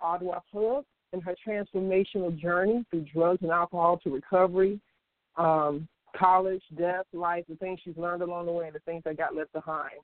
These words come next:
And the purpose of Off the Blue Couch is to promote healing and recovery for the underrepresented, the underrepresented, marginalized communities with current or historic trauma by providing educational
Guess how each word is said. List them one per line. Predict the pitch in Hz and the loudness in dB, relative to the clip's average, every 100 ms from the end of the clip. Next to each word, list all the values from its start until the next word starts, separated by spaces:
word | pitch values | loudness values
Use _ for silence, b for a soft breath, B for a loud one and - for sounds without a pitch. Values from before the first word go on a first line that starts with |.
| _ _ _ _ _ _ _ _ | _ _ _ _ _ _ _ _
And | 180 180 175 170 | 6 8 8 6
the | |
purpose | 170 226 254 269 214 196 | 4 4 4 0 -2 0
of | 175 170 | 2 4
Off | 165 160 | 2 2
the | 160 | -2
Blue | 160 160 | -6 -6
Couch | 165 165 | -6 -6
is | 160 | -8
to | - | -10
promote | 175 151 - | -10 -8 -4
healing | 196 190 190 185 | 2 4 4 0
and | 151 | -4
recovery | - 180 170 170 | -2 -2 -2 -2
for | 160 | -4
the | 160 | -2
underrepresented, | 170 170 165 170 160 151 180 185 190 - - _ _ _ _ _ _ 175 | -2 2 2 2 0 0 0 2 0 -4 -14 _ _ _ _ _ _ -4
the | 165 | -2
underrepresented, | 175 185 185 175 165 175 180 196 - _ _ _ - | 2 4 4 2 0 -2 -2 -4 -12 _ _ _ -4
marginalized | 165 175 175 180 170 160 160 - | 0 0 -2 -6 -4 -4 -6 -10
communities | 170 175 180 180 175 - | -8 -6 -6 -6 -8 -8
with | 139 | -10
current | - 208 208 190 | -6 -2 0 0
or | 170 | -2
historic | 165 - 160 151 | -2 2 2 2
trauma | - 143 160 160 151 _ _ _ - | 2 2 4 0 -4 _ _ _ 4
by | 196 | 4
providing | 190 170 180 196 196 180 165 | 4 -4 0 0 0 -4 -6
educational | 180 175 208 202 - 185 160 | -8 -8 -2 -2 -2 -8 -8